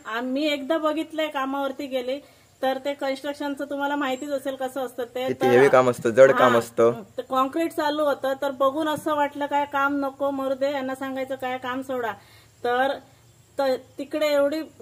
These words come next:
Speaker 1: कष्ट मेहनत करून ते आम्हाला कुठचीच गोष्ट, म्हणजे आता आम्ही आज,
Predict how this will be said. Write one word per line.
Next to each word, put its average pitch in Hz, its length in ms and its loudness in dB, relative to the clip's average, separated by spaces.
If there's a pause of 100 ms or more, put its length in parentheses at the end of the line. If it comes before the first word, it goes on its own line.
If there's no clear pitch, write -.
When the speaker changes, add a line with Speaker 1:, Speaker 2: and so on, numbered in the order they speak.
Speaker 1:
कष्ट 277 280 -4
मेहनत 285 380 -4 (120)
करून 285 240 0
ते 294 100 -4
आम्हाला 277 360 0
कुठचीच 285 340 -8
गोष्ट, 277 260 -4
म्हणजे 269 240 -2
आता 277 220 -2
आम्ही 294 280 -2
आज, 226 180 2